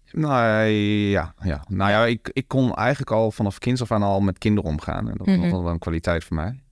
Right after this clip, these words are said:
Speaker 1: Maar, eh, om er echt wel mee te doen, dat deed ik pas, eh, ja,
Speaker 2: Pas
Speaker 1: toen ik
Speaker 2: later.
Speaker 1: daar binnenkwam lopen, zeg maar, dacht ik, "Hier wil ik wel mee doen."
Speaker 2: Leuk.
Speaker 1: Ja.
Speaker 2: Heel leuk.
Speaker 1: Ja.
Speaker 2: Ik, ehm, ben altijd benieuwd wat jullie geïnspireerd heeft deze week. Eh, los van natuurlijk het onderwerp waar we het straks over gaan hebben,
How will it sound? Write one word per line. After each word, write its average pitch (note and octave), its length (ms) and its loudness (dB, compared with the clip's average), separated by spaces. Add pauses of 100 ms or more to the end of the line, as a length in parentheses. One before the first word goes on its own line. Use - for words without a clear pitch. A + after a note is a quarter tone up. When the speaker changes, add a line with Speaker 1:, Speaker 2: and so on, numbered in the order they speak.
Speaker 1:
Maar, E2 360 -4
eh, E2 240 -10 (680)
om F#2 140 -2
er F#2+ 60 2
echt A#2+ 140 2
wel B2+ 80 2
mee A2+ 140 2
te A2 120 -2
doen, C3 140 2
dat C#3 140 0
deed A#2 180 2
ik - 60 -20
pas, G#2 240 -4
eh, F#2 320 0
ja, D#2+ 240 -4 (440)
Speaker 2:
Pas F3+ 160 -4
Speaker 1:
toen E3 100 -2
ik A2 60 2
Speaker 2:
later. G2+ 140 0
Speaker 1:
daar A2+ 160 4
binnenkwam G2+ 400 0
lopen, D#2+ 320 -2
zeg E2+ 140 -2
maar, F#2+ 100 0
dacht E2+ 180 -4
ik, F#2 80 -6
"Hier F2+ 160 0
wil E2 100 -2
ik D#2+ 60 -2
wel - 200 -4
mee - 140 -6
doen." F2+ 240 -6 (840)
Speaker 2:
Leuk. G#3 400 0
Speaker 1:
Ja. C#3 240 0 (220)
Speaker 2:
Heel D4 240 0
leuk. F3+ 300 0
Speaker 1:
Ja. F#3 180 -2 (920)
Speaker 2:
Ik, - 300 -2
ehm, C4+ 560 4 (480)
ben C#4+ 320 0
altijd D#4+ 260 0
benieuwd A#3 320 2
wat A#3 160 0
jullie G#3+ 200 0
geïnspireerd F3 680 -2
heeft - 200 -8
deze E3+ 280 -4
week. - 260 -6
Eh, - 280 -4
los G3 240 -2
van G3+ 100 2
natuurlijk F3 320 0
het - 100 -4
onderwerp F#3+ 340 0
waar E3+ 100 0
we E3 40 -2
het - 100 -8
straks - 260 -2
over A#3+ 160 -4
gaan A3+ 140 2
hebben, A#3 240 0